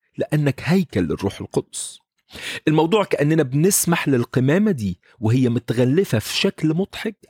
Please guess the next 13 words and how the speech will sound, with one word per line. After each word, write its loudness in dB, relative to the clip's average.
أو 0
مسلي 0
أو 2
لها 0
إيقاع 2
جميل 2
أو 4
ذكي 0
أو 4
مشهور، 2
إنها 2
تدخل 0
جوانا. -8